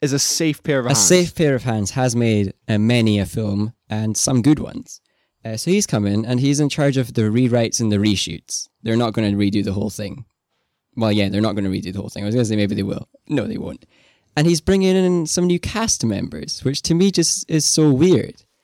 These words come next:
Speaker 2: So this film just keeps getting more and more changes made to it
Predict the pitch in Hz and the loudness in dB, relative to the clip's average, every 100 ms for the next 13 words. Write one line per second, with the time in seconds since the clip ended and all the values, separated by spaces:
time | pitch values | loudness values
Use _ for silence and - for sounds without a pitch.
0 | _ _ _ - - 160 196 - - 196 | _ _ _ -6 0 2 2 0 2 4
1 | 131 98 123 123 - 165 - 147 135 135 | 4 2 -2 -2 -2 -2 0 -2 2 0
2 | 120 _ 139 131 135 165 165 165 156 147 | -2 _ -2 2 4 6 6 4 4 4
3 | 143 143 - - 143 143 139 123 123 135 | 4 2 0 4 6 8 6 6 6 4
4 | 131 - 101 92 | 2 2 2 0